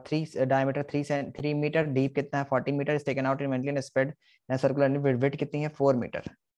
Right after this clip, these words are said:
ठीक है, चलो तो अभी हम लोग करते हैं इसको, ठीक है, चलो तो कहाँ पे आएगा हमारा? ये आ गया।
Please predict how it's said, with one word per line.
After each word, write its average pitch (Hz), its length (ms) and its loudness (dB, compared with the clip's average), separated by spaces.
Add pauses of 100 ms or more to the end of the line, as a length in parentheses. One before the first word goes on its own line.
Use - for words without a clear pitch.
(340)
ठीक 127 120 -10
है, 143 60 -10
चलो - 220 -10 (1080)
तो 135 140 2
अभी 143 280 0
हम 143 160 0
लोग 139 160 -2
करते 131 240 -2
हैं 139 160 -2
इसको, 156 280 -6 (280)
ठीक 160 140 -10
है, 196 160 -8 (1200)
चलो - 200 -10 (1400)
तो 139 440 4 (220)
कहाँ 131 220 0
पे 143 120 0
आएगा 135 320 4
हमारा? 131 400 0
ये 127 380 -4
आ 113 200 -6
गया। 87 260 -14